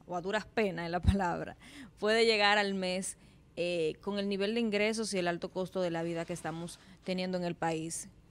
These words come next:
Y lo triste y lamentable de esto es que no tenemos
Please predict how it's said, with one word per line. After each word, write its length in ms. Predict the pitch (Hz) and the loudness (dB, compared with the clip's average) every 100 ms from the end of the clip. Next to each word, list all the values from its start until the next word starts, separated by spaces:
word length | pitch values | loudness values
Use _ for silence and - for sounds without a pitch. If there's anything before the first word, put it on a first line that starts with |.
| - - | -12 -4
Y 160 | 311 | 0
lo 180 | 262 226 | 0 0
triste 420 | 254 262 320 320 | 0 -2 -2 -4
y 60 | 294 | -2
lamentable 560 | 240 214 190 190 214 | -2 -4 -4 -2 -2
de 180 | 208 208 | -2 -4
esto 300 | 226 - 202 | -4 -4 -4
es 160 | 233 - | -4 -4
que 120 | 190 | -6
no 200 | 180 180 | -4 -6
tenemos 560 | 220 196 196 208 214 | -4 -4 -4 -4 -6